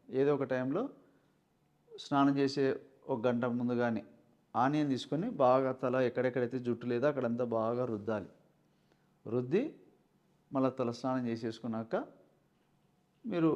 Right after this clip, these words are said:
మళ్ళీ ఒక పది నిమిషాలు అట్లా గ్యాప్ తీసుకొని కానీ ఆయిల్ బాగా ఎక్కడెక్కడైతే జుట్టు లేదో ఆ ఏరియాలో మొత్తం ఆయిల్ అనేది పట్టియాలి గ్యాప్ లేకుండా. బట్టతల ఉన్న చోటనే కాకుండా మిగతా జుట్టు కూడా ఆయిల్ పూసుకోవచ్చు.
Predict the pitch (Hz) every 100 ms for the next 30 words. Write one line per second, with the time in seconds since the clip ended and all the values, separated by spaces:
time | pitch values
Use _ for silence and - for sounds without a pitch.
0 | - - 156 151 147 147 131 131 131 135
1 | 127 123 120 110 - _ - 120 127 127
2 | 117 - 117 113 139 269 - - 131 143
3 | 151 131 127 135 127 120 131 131 123 123
4 | 131 123 113 123 117 160 - 120 120 117
5 | 120 120 110 - - 233 233 - _ _
6 | _ _ 101 123 120 120 - 120 - 104
7 | 95 - 117 117 117 104 98 104 95 -
8 | _ _ _ _ _ _ _ _ _ -
9 | 131 135 160 170 165 156 165 170 175 170
10 | 160 147 147 147 175 226 - - - 139
11 | 147 165 165 151 160 156 160 202 156 135
12 | 147 151 139 135 - 113 -